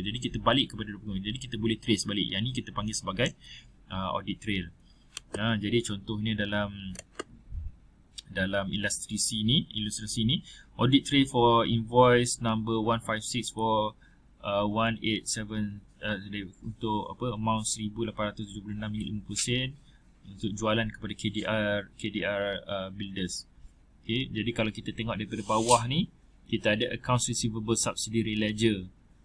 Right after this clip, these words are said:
Okey, kita cari amount dia, kan. Jadi daripada amount ni, kita, kita boleh trace balik kepada dia punya sales journal,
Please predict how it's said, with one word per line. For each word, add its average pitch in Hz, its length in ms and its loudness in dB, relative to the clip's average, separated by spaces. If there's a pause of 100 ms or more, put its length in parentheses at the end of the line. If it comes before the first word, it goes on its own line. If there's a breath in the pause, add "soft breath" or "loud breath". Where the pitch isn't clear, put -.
(280)
Okey, 95 240 -10
kita 98 240 -6
cari 104 160 -4
amount 110 400 0
dia, 117 400 6 (640)
kan. 104 160 -4 (880)
Jadi 107 320 0
daripada 110 240 -4
amount 120 400 4
ni, 131 160 0
kita, 120 480 0 (1400)
kita - 160 -2
boleh 98 240 2
trace - 240 0
balik 101 320 -2
kepada 98 240 -4
dia 104 320 -2
punya 92 320 0 (320)
sales 113 320 2
journal, 107 480 -2